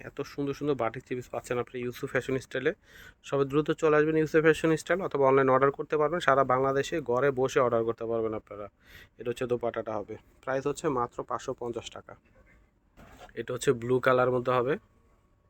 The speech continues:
এটা হচ্ছে সম্পূর্ণ জামা, এটা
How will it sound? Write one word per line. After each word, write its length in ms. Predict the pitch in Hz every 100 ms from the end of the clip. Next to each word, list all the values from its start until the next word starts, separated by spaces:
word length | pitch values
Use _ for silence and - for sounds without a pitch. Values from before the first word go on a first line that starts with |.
| _ _ _ _ _ _ _ _ _
এটা 100 | - 113
হচ্ছে 160 | 120 -
সম্পূর্ণ 320 | 113 113 123 120 113
জামা, 320 | 113 113 131 190 _ _ _ _ _ _ _ _ _ _ _ _ _ _ _ _ _ _ _ _ _ _ _ _ _ -
এটা 120 | 110